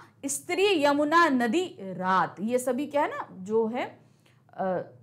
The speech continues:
आपके जो स्त्री हैं, यमुना है, नदी है, रात, ये सभी, इनके लिए हम श्यामा शब्द का इस्तेमाल करते हैं क्योंकि सभी स्त्रीलिंग में ही आ रहा है। हंस, आत्मा, पक्षी का नाम और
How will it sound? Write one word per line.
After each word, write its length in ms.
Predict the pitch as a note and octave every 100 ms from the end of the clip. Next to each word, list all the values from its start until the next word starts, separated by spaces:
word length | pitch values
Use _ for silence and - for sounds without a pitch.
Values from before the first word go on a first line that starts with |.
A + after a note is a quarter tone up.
| G3+ F3+ F3 -
आपके 320 | F#3+ - A#3+
जो 120 | A3 A3
स्त्री 400 | - C#4+ C#4+ C4
हैं, 280 | A#3 A3 G3+
यमुना 360 | A3 A#3 B3
है, 200 | B3 A3+
नदी 320 | A3 G#3 C4 A3+
है, 100 | G#3+
रात, 280 | G3 G#3 A#3+
ये 180 | A#3+
सभी, 300 | A3+ G#3+ B3+
इनके 260 | B3+ G3 A3
लिए 160 | G#3 B3+
हम 180 | C#4
श्यामा 320 | D4 E3+ F3+ F#3+
शब्द 240 | E3 E3
का 140 | A#3+
इस्तेमाल 360 | C4 B3+ F3 D3+
करते 260 | - D3 F#3+
हैं 60 |
क्योंकि 180 | - C4+
सभी 260 | - F4 C#4+
स्त्रीलिंग 420 | G#3 F#3 E3+ D#3
में 80 | D3
ही 100 | C#3+
आ 100 | -
रहा 40 |
है। 120 | - - - - _ -
हंस, 380 | D4+ B3+ G3+ - - - -
आत्मा, 520 | A#3+ C4 C4 D#4 E4
पक्षी 460 | E4+ G#3 G#3 - D#4
का 180 | D4 C#4
नाम 320 | B3+ B3 C4+
और 480 | A3 B3 A#4+ C5